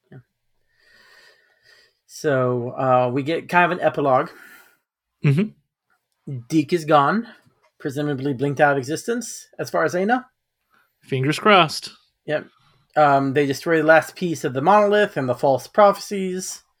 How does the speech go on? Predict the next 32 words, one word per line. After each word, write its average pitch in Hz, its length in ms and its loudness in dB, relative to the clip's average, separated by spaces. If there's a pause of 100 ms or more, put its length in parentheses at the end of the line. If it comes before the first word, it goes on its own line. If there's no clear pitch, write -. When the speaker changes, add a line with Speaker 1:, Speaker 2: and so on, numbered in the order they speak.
(840)
Speaker 2:
Mm-hmm. 214 360 -4
Speaker 1:
And, 117 600 -10 (1800)
yeah, 160 180 -14 (380)
they 127 280 -2 (180)
decide 170 400 0
they're 165 100 0
going 151 240 0
to - 60 -6
go 151 60 4
to 147 100 0
space. - 500 -12 (200)
<laughs> - 100 -8 (1120)
Speaker 2:
Yeah, 190 220 2
they, 156 220 0
they 151 300 -2
decide 180 400 0
to 160 40 -6
go 156 140 2
to 139 80 -2
space 156 340 0
because 139 400 0
they 143 140 0
need 135 140 -2
to 135 100 -6
go 131 180 -2
find, 120 540 -6 (200)
uh, 120 480 -2
the 123 400 -8 (760)
other 143 340 4
body 135 480 2
of 147 200 -6
Fitz, - 500 -6